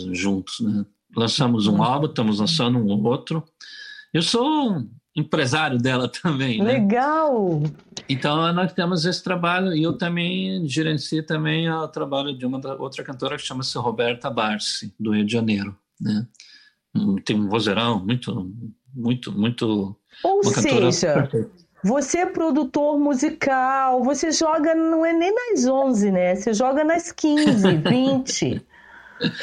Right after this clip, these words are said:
Speaker 1: Tudo sem querer, entende? Eu não sabia que eu, eu não sabia que eu sabia escrever, né? Eu sempre gostei,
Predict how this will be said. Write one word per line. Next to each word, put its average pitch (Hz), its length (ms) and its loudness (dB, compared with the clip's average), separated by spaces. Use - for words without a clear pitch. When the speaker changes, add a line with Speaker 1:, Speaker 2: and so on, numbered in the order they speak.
Speaker 1:
Tudo 320 280 2
sem 311 340 0
querer, 226 460 2
entende? 131 480 0
Eu 156 100 0
não 196 140 0
sabia 240 440 2
que 233 160 -6
eu, 160 280 -2
eu 180 120 -2
não 247 100 0
sabia 233 440 -2
que - 100 -6
eu 247 40 0
sabia 214 260 -2
escrever, 139 540 -2
né? 113 240 0
Eu 143 80 0
sempre 165 240 -2
gostei, 151 560 -2